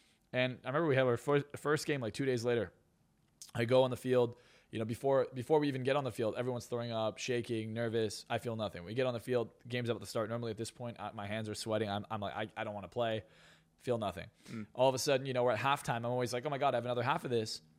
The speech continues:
Speaker 1: Again, don't care. You know, played, didn't get injured, laying people out. I'm like, "This is crazy." And that was me getting hypnotized one time for what was my biggest fear at the time.
Speaker 2: Mm.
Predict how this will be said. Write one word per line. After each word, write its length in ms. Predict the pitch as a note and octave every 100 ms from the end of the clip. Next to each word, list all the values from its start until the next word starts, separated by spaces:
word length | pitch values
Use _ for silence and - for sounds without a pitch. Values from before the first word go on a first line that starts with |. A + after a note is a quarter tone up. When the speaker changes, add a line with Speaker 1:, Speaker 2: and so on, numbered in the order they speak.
| _ -
Speaker 1:
Again, 460 | B2+ C#3 B2+ A#2 - _ _ _ _ _ _ -
don't 180 | C3+
care. 320 | B2+ A#2+ A2+ A2 _ _ _
You 120 | B2
know, 240 | A#2+ A2+ A2 -
played, 320 | C#3+ C3 B2+
didn't 200 | C3+ C3
get 100 | A#2+
injured, 380 | B2 A#2 A#2+ - -
laying 340 | A#2+ C3+ C3+
people 320 | C3 A2+ A#2
out. 300 | A#2 A#2 A2+
I'm 100 | A#2
like, 120 | A#2+ A#2+
"This 160 | F3+
is 140 | C3 -
crazy." 640 | - - D#3+ D3 E2+ D2 - -
And 240 | B2 A#2+ - -
that 60 | B2
was 240 | C#3+ A#2+ - _
me 180 | B2+ C3+
getting 180 | C3+ C3
hypnotized 360 | C3 C3 G#2+ F2+
one 200 | B2+ C3
time 320 | B2+ A#2 G2+
for 220 | A2+ A2
what 260 | G2+ A#2+ G#2+
was 340 | C3 D3 A#2
my 100 | A#2
biggest 340 | A#2 A#2+ G#2+ -
fear 160 | A#2
at 60 | G#2
the 80 | G2+
time. 220 | G2+ E2+ - -
Speaker 2:
Mm. 180 | A2